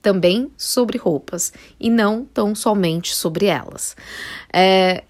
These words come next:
a construção do nosso estilo pessoal durante toda a nossa vida, boa parte dela, até a gente tomar o controle dele para a gente, porque a gente tá aqui, por quê? Porque a gente descobriu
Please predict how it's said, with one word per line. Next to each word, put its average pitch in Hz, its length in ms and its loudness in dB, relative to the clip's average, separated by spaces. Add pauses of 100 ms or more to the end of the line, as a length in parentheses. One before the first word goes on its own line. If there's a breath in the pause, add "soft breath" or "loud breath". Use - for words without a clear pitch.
a 226 60 0
construção 285 560 0
do 339 80 0
nosso 269 260 0
estilo 196 420 2
pessoal 180 460 0
durante 185 560 -2 (140)
toda 233 240 4
a - 20 4
nossa 175 260 -2
vida, 165 360 -2
boa 175 320 0
parte 160 340 -2
dela, 160 560 2
até 170 340 -4
a 180 80 0
gente 175 600 -6 (560 soft breath)
tomar 190 520 2
o 185 60 0
controle 165 640 -2
dele 156 280 -2
para 151 240 -2
a 156 40 -2
gente, 170 320 -2
porque 202 600 -4 (240)
a 180 40 -12
gente 175 320 -8
tá 185 120 2
aqui, 196 260 -4
por 254 180 -6
quê? - 80 -12
Porque - 220 -10
a 226 60 -2
gente 302 340 -6
descobriu 220 840 0